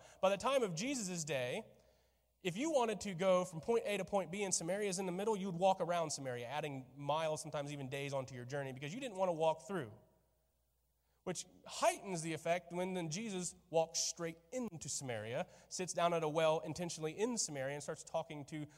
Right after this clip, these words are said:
probably one of the most defiled, uh, persons of Samaria. Sitting there, talking to her would have been a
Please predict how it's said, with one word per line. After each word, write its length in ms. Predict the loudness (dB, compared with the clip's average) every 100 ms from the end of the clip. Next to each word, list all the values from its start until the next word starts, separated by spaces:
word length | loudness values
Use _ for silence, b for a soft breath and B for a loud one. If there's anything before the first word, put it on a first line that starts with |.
| B B
probably 260 | -8 -4
one 120 | -2 -2
of 60 |
the 60 | 0
most 380 | 0 -2 -6 -14 b b
defiled, 520 | -10 -2 2 2 0 -4 -16 _ _ _ -6
uh, 260 | -2 0 0 0
persons 540 | 2 2 2 -2 -6 0
of 240 | 2 4
Samaria. 560 | 0 -2 -2 -2 -2 -4 B B
Sitting 460 | 2 4 4 4
there, 340 | 2 2 2 -2 B B B _ _ _ _ -2
talking 320 | 2 2 0
to 80 | -8
her 160 | -6 -4
would 80 | -4
have 100 | -4
been 140 | -6
a 160 | -8